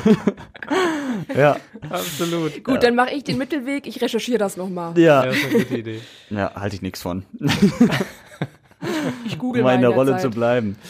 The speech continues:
Speaker 1: Ja, also klar, ich, ich denk mir jetzt auch, wenn das jetzt einen Monat mal so sein sollte und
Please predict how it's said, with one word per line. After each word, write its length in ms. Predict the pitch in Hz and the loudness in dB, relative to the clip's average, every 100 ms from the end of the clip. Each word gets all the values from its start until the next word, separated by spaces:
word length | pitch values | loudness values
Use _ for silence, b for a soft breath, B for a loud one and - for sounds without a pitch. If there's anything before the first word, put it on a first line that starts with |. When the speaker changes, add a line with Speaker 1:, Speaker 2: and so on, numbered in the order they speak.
| B B | B B
Speaker 1:
Ja, 400 | 113 120 135 107 - | 4 6 6 4 2
also 260 | 139 160 135 - _ _ _ _ _ _ - | 4 4 2 -4 _ _ _ _ _ _ -2
klar, 340 | 143 160 180 | 4 4 4
ich, 160 | 123 - | 0 -6
ich 140 | 131 | -4
denk 160 | 156 160 | -4 0
mir 60 | 143 | 0
jetzt 160 | 123 | 2
auch, 200 | 139 151 | 2 2
wenn 100 | 139 | 0
das 100 | 143 | 0
jetzt 180 | 143 - | -4 0
einen 80 | 131 | 2
Monat 500 | 131 160 156 151 - | 2 4 2 2 -2
mal 340 | 131 143 147 | 0 2 2
so 140 | 139 135 | 2 2
sein 280 | 131 156 156 | 2 2 2
sollte 360 | 147 165 175 | 2 2 0
und 360 | 120 135 123 | -2 0 -2